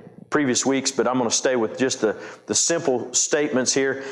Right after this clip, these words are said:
But, but the thing I've used every week in, in talking about this is, is, uh, the statement or the thought,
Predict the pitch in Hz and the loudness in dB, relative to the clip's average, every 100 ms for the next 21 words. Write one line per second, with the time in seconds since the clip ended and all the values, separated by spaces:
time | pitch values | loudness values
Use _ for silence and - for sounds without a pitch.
0 | - 147 147 160 170 - 156 156 247 269 | -4 -2 0 0 0 0 -2 0 0 2
1 | 202 165 214 196 185 170 151 175 175 - | 0 2 2 2 0 2 2 2 0 0
2 | 135 127 139 123 170 180 143 127 127 - | 0 0 -2 0 0 0 0 2 0 0
3 | 131 123 117 - - - - 143 120 120 | 0 0 0 -2 -8 -12 -2 0 2 2
4 | 117 107 110 131 - 226 247 214 170 143 | 2 0 0 0 2 2 2 2 2 2
5 | 127 127 185 202 147 - - | 0 0 2 2 0 -2 -6